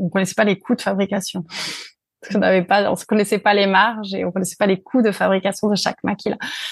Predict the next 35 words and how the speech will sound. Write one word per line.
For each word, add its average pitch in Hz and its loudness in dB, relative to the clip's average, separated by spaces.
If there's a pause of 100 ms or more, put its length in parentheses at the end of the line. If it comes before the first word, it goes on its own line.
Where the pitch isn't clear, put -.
(120)
Donc 180 0
ça, 240 2
c'est 190 -2
pareil, 220 4
c'est 247 -2
le 180 2
genre 180 2
de 185 4
truc. 247 -2
Alors 170 -2
moi, 208 4
j'ai 165 2
fait, 262 2
hein, 240 0
de 220 0
la 196 4
compta 190 0
dans, 165 -2
dans 165 -2
ma 170 4
formation, 180 0 (500)
puis 160 -6
je, 160 2 (360)
je 165 -8 (140)
ne 180 2
voyais 165 4
pas 214 0
trop 226 -2
par - -2
où 214 0
commencer, 196 0
comment 190 0
faire, 233 2
et 185 2
cetera. 185 -2